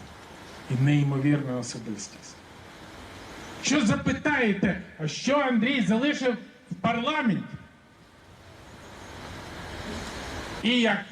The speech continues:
голова Верховної Ради, і як другий номер списку Європейської солідарності, головні здобутки — це армія, яка отримала законодавчу підтримку, була створена з чотирнадцятого зусиллями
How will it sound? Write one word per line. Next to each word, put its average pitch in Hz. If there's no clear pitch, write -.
голова 196
Верховної 233
Ради, 185
і 156
як 202
другий 254
номер 233
списку -
Європейської 214
солідарності, 190
головні 262
здобутки — 233
це 202
армія, 269
яка 233
отримала 269
законодавчу 254
підтримку, 233
була 208
створена 226
з -
чотирнадцятого 180
зусиллями 165